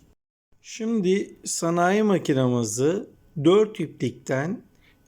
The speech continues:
eşarp overlock'una çevireceğiz. Plakamız, yaptırdığımız plakamız burada hazır. Diğerini söküp bunu takacağız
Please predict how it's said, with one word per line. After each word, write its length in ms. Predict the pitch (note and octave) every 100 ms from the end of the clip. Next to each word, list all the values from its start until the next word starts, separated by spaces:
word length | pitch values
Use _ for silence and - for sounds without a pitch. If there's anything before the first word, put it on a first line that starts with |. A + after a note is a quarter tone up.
| _
eşarp 600 | E3 D3+ - G3+ A3+ A3+
overlock'una 720 | G3+ D#3+ E3 D#3+ D#3+ D#3 D#3+
çevireceğiz. 1000 | D3 C#3 A#2 A2+ A2 C#3 E3 B3 - - _ _ - _ _ _ -
Plakamız, 840 | G3 G3+ G3 G3 F3+ F3 G3+ G3
yaptırdığımız 1000 | E3+ E3 D#3+ - F3 D#3 E3 E3 D#3+ -
plakamız 600 | E3 D#3 D3+ D3 C3 A#2
burada 340 | A#2+ B2 B2+ A#2+
hazır. 540 | B2 A2 C#3 - - _ _ _ _ _
Diğerini 420 | G#3 G#3+ F#3 D#3 C3+
söküp 540 | - B2+ D#3 D#3 -
bunu 220 | E3 F#3
takacağız 760 | F#3 E3 E3 D#3 F3+ G3 -